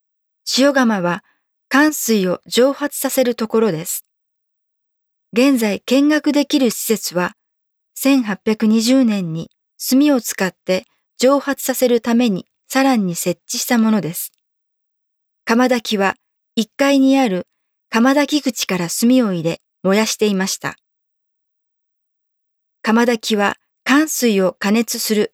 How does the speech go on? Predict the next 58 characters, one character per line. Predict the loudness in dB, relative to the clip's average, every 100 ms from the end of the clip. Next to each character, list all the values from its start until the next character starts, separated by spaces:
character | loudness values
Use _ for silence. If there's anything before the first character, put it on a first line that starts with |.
| _
釜 | 0 2
の | 2 2
一 | -2 _
端 | -2 0
に | -2 -6 _
設 | -4 -4 -4
置 | -4
さ | 0
れ | 0
て | 0
い | -2
ま | -2
し | -6
た。 | -10 -16 _ _ _ _ _ _ _ _ _ _ _ _ _
古 | 0
代 | 4 4
ロ | 4 4
ー | 4
マ | 0
の | -4 -8 _ _ 0
共 | 2 4 4
同 | 4
浴 | 2 0 0
場 | 0 0
の | 0 0
よ | 0 0
う |
に、 | -4 -8 -12 _ _ _ _
煙 | 0 2 2 2
は | 0
下 | -2 -4 -2
か | 0
ら | 0 -4 _ _
循 | 2 2
環 | 2 0 2
す | 0
る | 0
シ | 0 -6
ス | -6
テ | -2 -2
ム | 0
と | -2
な | -2
っ | -4
て | -6
い | -4
ま | -4
し | -6
た。 | -10 -16 _ _ _ _ _ _ _ _ _ _ _ _ _ _ _ _ _ _ _ _ _ _ _ _
十 | 2 2
八 | 2 -2
世 | 0 0 2
紀 | 2
終 | 2
わ | 2
り | 0
ま | 0
で、 | 0 -4